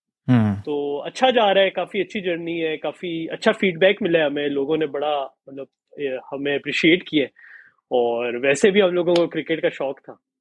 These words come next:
Speaker 1: हम्म।
Speaker 2: तो बस इस वजह से।
Speaker 1: Criticize भी किया और हम positive criticism को welcome करते हैं। तो अब्दुल्ला भाई, अगर आपकी कोई
Speaker 2: हाँ, अभी
Speaker 1: सजेशन है,
Speaker 2: हमने
Speaker 1: तो बताएं,
Speaker 2: हाँ।
Speaker 1: क्या, कैसे improve कर सकते हैं?
Speaker 2: बिल्कुल, ओ-, हाँ। और अभी, अभी बल्कि अगर आप criticism की बात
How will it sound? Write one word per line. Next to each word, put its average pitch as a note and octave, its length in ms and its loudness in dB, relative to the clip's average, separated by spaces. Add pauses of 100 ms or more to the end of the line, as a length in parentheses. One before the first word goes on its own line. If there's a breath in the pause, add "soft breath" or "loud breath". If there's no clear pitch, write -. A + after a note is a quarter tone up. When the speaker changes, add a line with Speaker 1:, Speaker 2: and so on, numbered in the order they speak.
(220)
Speaker 1:
हम्म। A2+ 260 4
Speaker 2:
तो A2 440 -10 (300)
बस C#3+ 260 -10
इस - 220 -20
वजह C#3 160 -4
से। - 160 -18 (640)
Speaker 1:
Criticize E3+ 520 2
भी F#3+ 140 2
किया F3+ 220 2
और G3+ 80 4
हम E3+ 100 2
positive D3+ 360 2
criticism C#3+ 560 -2
को C3 140 -2
welcome B2+ 300 0
करते C3 260 0
हैं। C3+ 80 0
तो C3 60 2
अब्दुल्ला A#2+ 300 2
भाई, C3 180 2
अगर A#2+ 200 2
आपकी D3+ 300 2
कोई C#3 120 2
Speaker 2:
हाँ, - 140 2
अभी - 100 4
Speaker 1:
सजेशन D#4 260 4
है, D4+ 380 2
Speaker 2:
हमने - 340 -16
Speaker 1:
तो - 100 0
बताएं, C3 400 4
Speaker 2:
हाँ। - 320 -12
Speaker 1:
क्या, D#3+ 220 6
कैसे D#3 240 2
improve C3+ 300 2
कर A#2+ 80 2
सकते C3 280 -4
हैं? G2+ 100 0
Speaker 2:
बिल्कुल, - 200 -8
ओ-, - 180 -20 (760)
हाँ। C3 520 -20 (500)
और G#3+ 140 0
अभी, A#3+ 220 4
अभी C#4 160 4
बल्कि B3 440 2 (220)
अगर G3 260 0
आप A3 160 0
criticism G#3 480 -6
की G#3+ 60 -6
बात F3+ 260 2